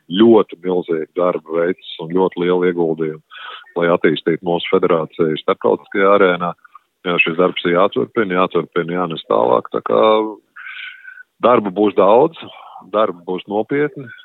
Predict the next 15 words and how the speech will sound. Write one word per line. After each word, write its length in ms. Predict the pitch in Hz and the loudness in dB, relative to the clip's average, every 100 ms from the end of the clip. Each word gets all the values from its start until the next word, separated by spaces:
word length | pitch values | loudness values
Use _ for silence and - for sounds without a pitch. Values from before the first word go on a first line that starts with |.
| - - | -16 -2
un, 380 | 101 101 104 104 | 0 2 0 -2
ā, 380 | 101 101 101 95 _ _ _ _ _ _ - | 0 2 2 0 _ _ _ _ _ _ 0
laika 320 | 101 110 - | 4 4 0
būs 160 | 95 90 | -6 -4
maz. 240 | 98 71 73 - - _ _ _ _ - | -4 -4 -10 -18 -20 _ _ _ _ -6
Tās 160 | 104 107 104 | -6 -2 -4
ir 80 | |
galvenās 480 | 87 98 92 92 87 - | 0 2 2 -2 -10 -4
lietas. 400 | 113 104 - - - - - - - 92 | -2 -2 -4 -20 -20 -18 -14 -14 -12 -4
Bet 160 | 95 - | -4 2
kopumā 480 | 110 110 107 95 92 90 87 87 87 90 | 2 2 0 0 2 2 2 0 -2 -2
ar 100 | 90 - | -2 0
kamanām, 480 | 110 113 110 107 110 | -2 0 -2 -2 -4
nu, 80 | 104 | -10
skaidrs, 480 | 170 156 - - | -8 -6 -6 -6